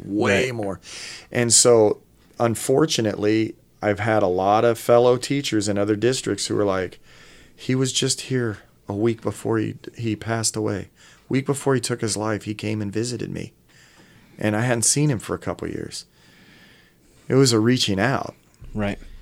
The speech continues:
Speaker 1: And, you know,
Speaker 2: Or, or saying goodbye or something like that.
Speaker 1: Exactly, which is kind of a part of reaching out. I mean, one of the sim-, one of the sim-, one of the, uh,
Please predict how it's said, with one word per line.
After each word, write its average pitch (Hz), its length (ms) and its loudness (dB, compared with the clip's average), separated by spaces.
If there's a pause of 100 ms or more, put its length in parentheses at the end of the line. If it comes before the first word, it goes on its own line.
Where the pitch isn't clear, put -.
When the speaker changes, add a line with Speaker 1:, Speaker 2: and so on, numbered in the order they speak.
(200)
Speaker 1:
And, 101 520 0 (200)
you 120 180 0
know, 98 380 4 (160)
Speaker 2:
Or, 110 340 -6 (1200)
or 117 180 0
saying 120 320 2
goodbye 113 540 0
or 90 160 -2
something 117 340 0
like 107 140 4
that. 120 240 8
Speaker 1:
Exactly, 92 420 0
which 139 240 4
is 135 220 6
kind 151 240 0
of 147 80 0
a 131 80 4
part 139 280 4
of 117 140 -2
reaching 120 340 0
out. 131 220 2
I 101 60 2
mean, 101 180 -2
one 123 100 2
of 110 100 0
the 101 60 2
sim-, 139 380 2
one 120 220 -4
of 113 100 -2
the 98 80 0
sim-, - 300 2
one 117 200 -2
of 107 100 -2
the, 98 200 0 (640)
uh, 98 260 0